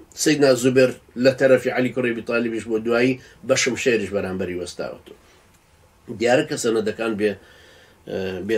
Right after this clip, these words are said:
سەروبەرن. ئەشێ ئەگەر بڵێن غەڵەتێکە کە کراوە، ئێ باشە، غەڵەت کا خۆ کتێبەکە یەک جاری نەخوێنوتر کابرا. دوای ئەمە سەنەدی هێناوەت.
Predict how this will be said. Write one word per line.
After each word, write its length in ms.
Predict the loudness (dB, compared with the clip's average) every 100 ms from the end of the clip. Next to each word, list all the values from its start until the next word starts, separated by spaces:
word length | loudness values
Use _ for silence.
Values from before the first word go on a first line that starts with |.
| -2
سەروبەرن. 600 | -2 -2 0 2 2 -2 -6 _ _ _ _ _ _ _ -16
ئەشێ 240 | -8 -2 0
ئەگەر 200 | 2 2 4
بڵێن 180 | 4 4
غەڵەتێکە 520 | 4 4 6 2 2 -2
کە 100 | -2 -2
کراوە، 280 | -2 -2 -2
ئێ 80 | -4
باشە، 240 | -6 -4 -6
غەڵەت 220 | -2 -4 -2
کا 100 | -2 -2
خۆ 120 | -4 -4
کتێبەکە 340 | -4 -4 -2 -2
یەک 80 | 0
جاری 220 | -2 0 0
نەخوێنوتر 520 | -2 -2 -6 -6 -12 -12
کابرا. 320 | -10 -12 -16 -20 _ _
دوای 140 | -4 0
ئەمە 160 | 0 0
سەنەدی 400 | 2 2 0 -4
هێناوەت. 460 | -4 -8 -14 -16